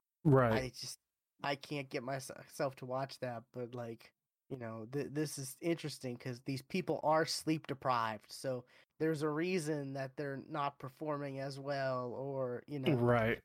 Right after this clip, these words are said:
Speaker 2: that they're acting kind of like, th-, they're, they're having trouble, like, threading a needle or catching dollar bills that are flo-, you know, floating down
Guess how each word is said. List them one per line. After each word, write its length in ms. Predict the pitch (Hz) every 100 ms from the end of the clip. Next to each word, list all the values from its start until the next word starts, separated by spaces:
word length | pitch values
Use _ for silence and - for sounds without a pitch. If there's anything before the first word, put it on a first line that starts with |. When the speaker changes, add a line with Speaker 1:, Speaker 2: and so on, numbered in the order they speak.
| -
Speaker 2:
that 100 | 131 -
they're 240 | 127 143
acting 320 | 147 - 135 131
kind 360 | 147 135 127
of 180 | 127 123 -
like, 200 | 117 -
th-, 140 | 110 107 - - - - 143
they're, 220 | 139 127 -
they're 120 | 139
having 240 | 139 131
trouble, 500 | 127 - 135 127 120
like, 240 | 123 123 - - - _ -
threading 420 | 156 160 156 151
a 60 | 143
needle 640 | 139 147 143 131 120 117 117
or 360 | 117 117 113 _ _ _ -
catching 500 | - 156 - 151 139 - _ - _ 143
dollar 320 | 147 160 151
bills 420 | 131 143 143 139
that 140 | 139 127
are 140 | 131 - _ _
flo-, 360 | 151 139 - 139 156 143 _ _ 160
you 100 | 139
know, 380 | 131 131 127 - -
floating 440 | - 160 156 147
down 640 | 147 139 143 143 135 131